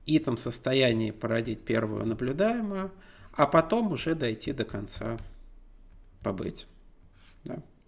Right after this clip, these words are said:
Вот. Вот такие дела. То есть, ам, получается, что у нас есть как бы два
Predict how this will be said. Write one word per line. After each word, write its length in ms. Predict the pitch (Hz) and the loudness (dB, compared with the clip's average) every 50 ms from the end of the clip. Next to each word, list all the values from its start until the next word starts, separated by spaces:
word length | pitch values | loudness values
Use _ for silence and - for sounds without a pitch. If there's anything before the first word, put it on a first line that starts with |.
| - - - - - - - - - - - - - - - - - - - - - - - - - - - - - - - - - - - - | -20 -20 -20 -20 -20 -20 -20 -20 -20 -20 -20 -20 -20 -20 -20 -20 -20 -20 -20 -20 -20 -18 -16 -16 -14 -14 -16 -16 -18 -20 -20 -20 -20 -20 -20 -16
Вот. 460 | - - 104 104 101 92 - - - - - _ - _ _ _ _ _ _ _ - - - _ _ _ - _ _ _ _ _ _ - - - - | -10 -6 -4 -2 -2 -2 -4 -6 -10 -20 -20 _ -20 _ _ _ _ _ _ _ -20 -20 -20 _ _ _ -20 _ _ _ _ _ _ -20 -20 -8 0
Вот 220 | 156 175 196 190 | 4 4 4 6
такие 300 | - 160 - - 143 131 | 4 0 -2 0 -2 -2
дела. 280 | 120 - 104 98 - - - - _ _ - - - - | -2 -2 -4 -6 -8 -12 -14 -20 _ _ -20 -16 -6 0
То 80 | 139 | 2
есть, 300 | 139 139 131 - - - - - - | 4 4 4 2 -4 -12 -18 -10 -2
ам, 360 | - 131 131 131 131 127 123 120 - - - - - - - - - - - - - - - - - - - - _ _ - - - | 2 4 4 6 4 4 2 -2 -4 -12 -20 -20 -20 -20 -20 -20 -20 -20 -20 -20 -20 -20 -20 -20 -20 -20 -20 -20 _ _ -20 -6 2
получается, 720 | - 165 160 170 170 - - 240 247 240 220 226 - 165 | 4 6 6 6 6 4 4 4 4 4 2 2 -2 -6
что 240 | - - - 156 156 | -6 -4 -2 -2 0
у 60 | 156 | 2
нас 300 | 165 175 190 180 185 - | 2 2 2 2 0 0
есть 320 | - 156 165 165 160 - - | 0 2 2 2 2 0 -6
как 200 | - 131 123 127 | -6 -6 -6 -4
бы 160 | 113 113 113 | -4 -4 -4
два 580 | 113 - 117 120 139 143 151 156 151 151 - | -4 -4 0 4 4 6 6 6 4 4 2